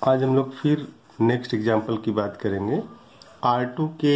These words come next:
ही subset की बात होगी और let W be subset of R two। और ये ऐसा subset है जिसमें वो सभी points हैं जो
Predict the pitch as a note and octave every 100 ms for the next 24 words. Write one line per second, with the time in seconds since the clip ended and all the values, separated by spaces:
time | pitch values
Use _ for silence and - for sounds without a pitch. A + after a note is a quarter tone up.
0 | C#3+ C3 D3 - - - A2+ - G2+ G2+
1 | F#2+ G#2 F#2+ F#3 - - - - - _
2 | - B2 B2 B2 C3+ C3+ A2 A#2 A#2 C3
3 | B2+ C3 A#2+ A2+ C3 B2+ A#2+ A#2+ - G#2+
4 | G#2+ G#2+ B2+ G2+ F#2+ - - - - -
5 | _ - _ - B2+ B2+ B2+ D3 B2+ B2+
6 | B2+ D3+ D3+ D3 - D#3+ E3+ E3 C#3+ C3+
7 | C#3 C#3 C#3 C#3+ - G#2+ B2 B2 A#2 G#2+
8 | G#2+ G#2+ C#3 D#3 F#3+ _ - - - -
9 | - _ A2+ G#2+ B2+